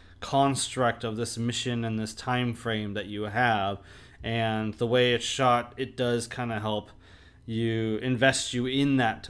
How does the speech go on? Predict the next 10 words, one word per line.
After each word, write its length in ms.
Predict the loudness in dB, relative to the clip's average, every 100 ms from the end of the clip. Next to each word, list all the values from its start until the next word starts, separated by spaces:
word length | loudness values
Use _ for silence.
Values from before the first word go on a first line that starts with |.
| -18
that 680 | -16 -10 -4 -2 -2 -6 -10 -14 -16
closing 600 | -2 4 6 6 2 0
window 240 | 0 0 -2
of 100 | -2
time. 400 | -4 -4 -4 -12 -20 -20 -20 -20 -20 -20 -20 -20 -20 -20 -20 -16 2
So, 260 | 4 6
yeah, 300 | 6 6 6
I 180 | 4 2
think 500 | 4 2 0 -6 -10
it's, 320 | -6 -4 -6